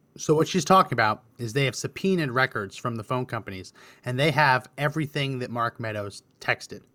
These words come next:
Now, Joe, as you said, they are not a law enforcement body. They are a legislative body. They have to have a legislative purpose, a legislative purpose in order to conduct this investigation.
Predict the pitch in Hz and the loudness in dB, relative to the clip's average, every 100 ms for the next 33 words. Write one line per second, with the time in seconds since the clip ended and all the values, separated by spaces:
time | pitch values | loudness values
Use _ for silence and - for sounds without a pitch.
0 | _ _ _ _ - 117 110 156 143 143 | _ _ _ _ -10 -6 4 4 4 0
1 | 156 135 143 147 139 139 120 123 127 139 | 0 2 4 4 6 4 6 6 6 4
2 | 131 139 120 127 110 117 123 123 117 110 | 2 0 0 -2 2 2 4 2 2 0
3 | 104 113 135 139 131 107 - 95 95 98 | 2 0 0 0 0 -2 -2 -2 -2 -4
4 | 117 135 143 131 131 117 113 131 151 143 | 0 0 0 2 2 2 2 2 0 0
5 | 147 120 - 160 151 110 - - - _ | 2 2 0 2 2 0 -6 -12 -14 _
6 | _ _ _ _ _ 113 123 131 - 175 | _ _ _ _ _ 0 2 2 0 0
7 | 151 - 151 110 104 - - 120 123 113 | 0 2 4 2 -4 -6 -6 -4 0 -2
8 | - 127 120 113 117 - 120 117 110 107 | -2 -6 -4 0 -2 -2 -6 -4 -2 -4
9 | - 110 113 - 113 | -4 -4 -4 -4 -14